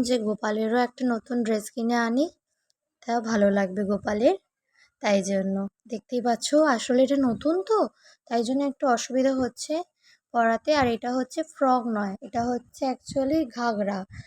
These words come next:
যেটা আমরা আমাদের রাধারানী, লক্ষ্মী ঠাকুর, আরও সব মা জাতীয় যে দেবীগুলো আছে তাদেরকে পরিয়ে থাকি। তারপর দেখতে পাচ্ছ আতর দিয়েছি এবং আয়নাও দেখাতে হয়, যেটা আমি আয়নাটাও দেখিয়ে দিয়েছি,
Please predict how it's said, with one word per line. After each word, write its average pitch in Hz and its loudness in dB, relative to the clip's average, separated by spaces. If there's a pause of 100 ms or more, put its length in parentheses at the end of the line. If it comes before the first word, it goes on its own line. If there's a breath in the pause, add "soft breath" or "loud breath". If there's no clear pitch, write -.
(320 loud breath)
যেটা 254 2
আমরা 254 4
আমাদের 254 2
রাধারানী, 226 -2
লক্ষ্মী 214 -6
ঠাকুর, 226 -10 (160)
আরও 254 -2
সব 277 -2 (500 loud breath)
মা 247 0 (120)
জাতীয় 254 -2
যে 262 0
দেবীগুলো 240 0
আছে 247 -2
তাদেরকে 240 -4
পরিয়ে 208 -6
থাকি। - -18 (1120)
তারপর 233 -2
দেখতে 247 -2
পাচ্ছ 254 -4
আতর 233 0
দিয়েছি 247 -2
এবং 247 4 (160)
আয়নাও 220 0
দেখাতে 233 -6
হয়, 254 0
যেটা 233 -4
আমি 233 -2
আয়নাটাও 214 -4
দেখিয়ে 240 -2
দিয়েছি, 240 -4